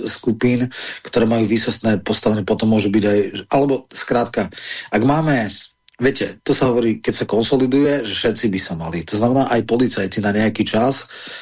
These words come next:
e, ale ja zase nemienim, e, teraz obhajovať Šuta a Eštoka. E, každý, kto,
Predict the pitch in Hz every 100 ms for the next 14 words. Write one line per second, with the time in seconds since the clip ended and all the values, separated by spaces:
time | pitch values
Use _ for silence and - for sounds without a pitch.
0 | - - - 107 107 107 107 98 - _
1 | - _ _ _ _ _ - 110 120 123
2 | 123 123 - 117 120 120 117 110 101 -
3 | 110 98 113 101 123 107 110 104 98 98
4 | - - 120 110 104 110 - 110 - 107
5 | 92 - - - - - - 101 101 139
6 | 147 139 131 - 113 107